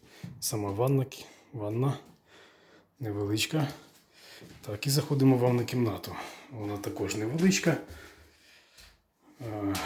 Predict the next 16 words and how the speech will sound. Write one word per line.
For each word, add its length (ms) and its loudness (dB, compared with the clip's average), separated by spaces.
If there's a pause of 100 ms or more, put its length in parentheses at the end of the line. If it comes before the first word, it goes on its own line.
(200)
тут 460 -6
місто 300 2
для 200 -2
ванни, 540 8 (1040)
перегородка, 680 4 (360)
яка 220 -4
розділяє 720 6 (380)
умивальник 600 4 (280)
і 80 -10
ванну. 480 -2 (1300)
Тут 140 -6
буде 220 -4
умивальник, 500 2 (1120)
має 460 0 (520)
косий 320 -4
потолок. 580 -2